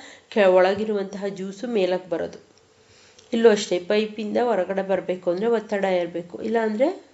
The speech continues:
ಒಳಗಡೆನೇ ಇರುತ್ತೆ ಜ್ಯೂಸು, ಅಲ್ವಾ? ಇಲ್ಲಿ ನೋಡಿ pressure inside a car tire, ಕಾರಿನ ಟೈರಲ್ಲಿ ಒಳಗಿರುವಂತಹ ಗಾಳಿಯ ಒತ್ತಡ.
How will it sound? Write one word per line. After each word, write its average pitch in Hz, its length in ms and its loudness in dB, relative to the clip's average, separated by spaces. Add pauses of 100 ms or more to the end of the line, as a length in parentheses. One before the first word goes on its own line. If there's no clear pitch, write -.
(180)
ಒಳಗಡೆನೇ 254 520 2
ಇರುತ್ತೆ 190 300 -6
ಜ್ಯೂಸು, 165 400 -12 (720)
ಅಲ್ವಾ? 233 560 0 (1160)
ಇಲ್ಲಿ 240 140 8
ನೋಡಿ 220 240 6
pressure 233 520 4
inside 226 380 0
a 220 100 0
car 185 460 -6
tire, 180 300 -2 (420)
ಕಾರಿನ 233 560 0
ಟೈರಲ್ಲಿ 214 640 0
ಒಳಗಿರುವಂತಹ 190 960 -2 (880)
ಗಾಳಿಯ 202 440 6
ಒತ್ತಡ. 175 380 -2